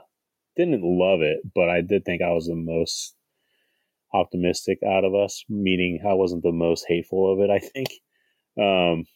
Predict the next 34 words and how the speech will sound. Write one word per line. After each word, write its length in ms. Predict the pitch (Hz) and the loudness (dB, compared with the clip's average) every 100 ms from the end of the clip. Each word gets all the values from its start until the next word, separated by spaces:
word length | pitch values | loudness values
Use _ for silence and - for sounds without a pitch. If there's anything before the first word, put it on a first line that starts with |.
| _ | _
but 320 | 104 95 90 90 _ _ _ _ - | 0 2 2 0 _ _ _ _ -6
I'm 180 | 113 147 | -2 0
actually 320 | 185 180 156 | 0 0 0
mostly 460 | 104 98 110 - 95 | 0 0 0 0 -2
impressed 500 | 80 - 92 - - | -2 0 0 -2 -2
that 240 | 90 82 80 | 0 0 -4
he's 280 | - - 107 | -4 0 2
making 340 | 98 92 101 80 _ _ _ | 2 0 -2 -10 _ _ _
such 260 | - 90 - | -6 -4 -4
a 60 | |
positive 520 | 85 92 85 85 82 80 | -4 -2 0 0 -2 -4
impact, 460 | 85 82 80 76 - _ _ _ _ - | -4 -4 -4 -6 -10 _ _ _ _ -2
and 80 | |
he's 100 | 113 | 0
not 140 | 131 131 | 2 2
even 160 | 101 80 | 2 -2
shooting 360 | - 110 90 | 0 0 0
it 180 | 64 55 | -6 -8
great. 320 | 71 65 64 | -8 -6 -6
Like, 180 | 90 - | -6 -2
he 160 | 101 98 | 2 2
was 140 | 82 | 2
two 220 | - 113 | 0 0
for 120 | 101 85 | 2 -2
six 260 | - 90 | -2 -6
from 180 | - 80 | -6 -6
three 220 | 82 82 | 0 0
tonight, 500 | - 78 85 78 76 _ _ _ _ _ _ _ | -2 -6 -6 -6 -8 _ _ _ _ _ _ _
and 420 | - 80 80 78 - | -2 0 2 0 2
he 140 | 104 | 2
just 160 | 98 - | 2 0
continues 460 | 92 - 98 92 | -2 2 2 2
to 100 | 90 | -2
do, 480 | 73 85 92 90 85 | -2 2 2 2 0